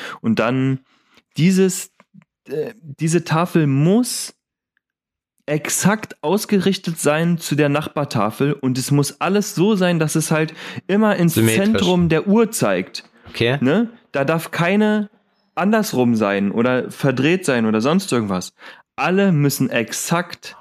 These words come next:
Speaker 2: Oh, scheiße.
Speaker 1: in dieselbe Richtung zeigen und immer in die perfekte Neigung zur nächsten sein, damit es ist.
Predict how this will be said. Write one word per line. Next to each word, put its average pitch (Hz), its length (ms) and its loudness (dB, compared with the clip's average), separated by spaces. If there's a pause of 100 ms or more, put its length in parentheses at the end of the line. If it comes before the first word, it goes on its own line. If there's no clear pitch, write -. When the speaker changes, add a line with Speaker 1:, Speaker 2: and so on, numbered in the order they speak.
(200)
Speaker 2:
Oh, - 0 -
scheiße. - 720 -10
Speaker 1:
in 147 80 2
dieselbe 139 540 2
Richtung 165 400 0
zeigen 151 500 0
und 139 220 0
immer 170 320 0
in 139 160 0
die 135 100 2
perfekte 143 540 -2
Neigung 139 480 0
zur 110 160 0
nächsten 151 420 0
sein, 135 340 0 (300)
damit 117 220 -4
es - 100 -6
ist. 107 220 -2